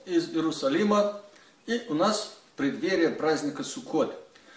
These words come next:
Праздник Суккот сказано "Зман Симхасейну", время нашей радости. То есть, так сказать, самое радостное время в нашем году. И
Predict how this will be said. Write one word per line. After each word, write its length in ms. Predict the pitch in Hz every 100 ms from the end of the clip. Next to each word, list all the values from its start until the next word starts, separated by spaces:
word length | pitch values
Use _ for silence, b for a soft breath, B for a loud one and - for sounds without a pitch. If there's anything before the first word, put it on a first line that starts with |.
| B
Праздник 320 | 196 220 214
Суккот 400 | - 151 208 208
сказано 800 | - 185 180 151 143 127 127 123 -
"Зман 440 | 110 143 196 175
Симхасейну", 920 | - 135 117 123 117 165 185 180 170
время 540 | 127 110 156 196 170 123
нашей 360 | 123 117 123
радости. 680 | 123 175 170 139 - 151 - B B B B -
То 60 |
есть, 360 | 139 - - - - _ _ _ _
так 160 | - -
сказать, 240 | - 135
самое 380 | - 180 180 151
радостное 600 | 131 170 - - 139 127
время 440 | 113 147 135 120
в 100 | 107
нашем 340 | 117 117 - 117
году. 420 | 135 - 254 240 - -
И 260 | - 208 208